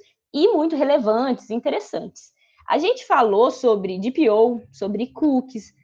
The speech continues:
A N P D e também sobre notificação de incidentes. Claro, né, que a gente também falou sobre outros assuntos em decorrência da interação de todos vocês no chat, as perguntas, vocês participaram demais, então realmente a gente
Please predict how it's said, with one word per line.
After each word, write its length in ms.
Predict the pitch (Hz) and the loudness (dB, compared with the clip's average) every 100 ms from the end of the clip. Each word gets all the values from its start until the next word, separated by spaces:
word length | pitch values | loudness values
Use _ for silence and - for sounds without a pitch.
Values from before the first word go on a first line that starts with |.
| - | -8
A 160 | 214 254 | -4 -2
N 160 | 269 | -2
P 160 | 262 226 | 0 0
D 460 | 185 208 262 - - | 2 0 0 -4 -8
e 80 | - | -2
também 400 | 381 311 247 320 | 0 2 2 0
sobre 300 | 339 254 294 | 0 0 0
notificação 800 | 285 359 - - 285 294 254 254 | -2 -4 -4 -2 -2 -2 -4 -2
de 80 | |
incidentes. 680 | 277 285 359 220 175 175 _ _ _ _ _ - | -2 -4 -6 -6 -8 -14 _ _ _ _ _ 0
Claro, 540 | 262 285 381 220 196 | 2 4 4 4 2
né, 320 | 226 277 - | 0 -2 -6
que 80 | - | -4
a 60 | 196 | -2
gente 180 | 240 - | -2 -4
também 220 | 233 262 | -6 -2
falou 180 | 254 254 | 0 2
sobre 260 | 277 247 | 2 4
outros 320 | 240 330 349 | 4 4 2
assuntos 800 | 262 240 - 247 311 - 349 - _ _ | 2 2 0 -2 0 0 -2 -4 _ _
em 100 | 240 | -2
decorrência 640 | 254 269 285 254 247 254 262 | 0 0 0 0 0 -2 -2
da 220 | 202 254 | 0 0
interação 580 | 381 370 294 269 - 262 | 0 2 2 2 -2 -2
de 120 | 262 | -2
todos 400 | 269 285 349 349 | -2 0 0 0
vocês 720 | 294 277 - 214 214 294 - _ _ _ _ | 0 0 0 -2 0 -2 -8 _ _ _ _
no 200 | 247 262 | -2 0
chat, 640 | - 220 214 262 320 - 202 | 0 0 2 2 0 -2 -2
as 140 | 202 | 2
perguntas, 560 | 262 220 196 247 254 196 | 2 2 0 -4 -2 -4
vocês 240 | 208 240 | -4 -6
participaram 480 | 240 - - 185 196 | -8 -8 -4 -4 -4
demais, 560 | 247 220 185 220 220 | -4 -4 -2 -2 -2
então 200 | 208 208 | -4 -2
realmente 480 | 214 226 226 214 226 | -2 0 0 -2 -4
a 60 | 254 | -2
gente 320 | 247 - | -2 -2